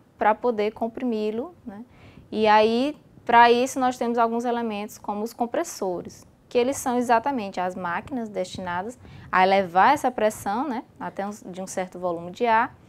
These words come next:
admitindo que, nas condições atmosféricas, até uma determinada pressão exigida, né, pra exe-, execução desses trabalhos de ar comprimido. Então, a sua classificação fundamental, né, de acordo com o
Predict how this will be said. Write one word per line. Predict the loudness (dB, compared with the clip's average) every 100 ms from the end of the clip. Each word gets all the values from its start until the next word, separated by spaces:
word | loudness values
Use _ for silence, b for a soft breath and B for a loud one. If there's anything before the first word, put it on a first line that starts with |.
| B B B
admitindo | 2 4 4 0 0 -2 -2 -4
que, | -2 -2
nas | 0 -2 -2
condições | -4 -4 -4 -6
atmosféricas, | -4 -6 -8 -8 -4 0 0 0 -8 0
até | 0 0 0 0 2
uma | 0
determinada | -2 -6 -6 -6 -6
pressão | -4 -6 -6 -10
exigida, | -10 -10 -6 -4 -4 -4
né, | -6 -10 B B B -2
pra | 4 6 8 6
exe-, | 2 0
execução | 0 0 0 -2 -6 -2
desses | -2 -4 -6
trabalhos | -4 -2 0 0 0
de | -4
ar | -4
comprimido. | -10 -10 -8 -8 -8 -12 _ B B B -10
Então, | -2 0 2
a | 2
sua | 0 0 2
classificação | 4 2 0 -4 -4 -4 -8 -10
fundamental, | -10 -8 -8 -8 -2 0 2
né, | 0 -6 -14 -20 _ _ _ -12
de | -2
acordo | -2 0 -2 -2
com | -6
o | -8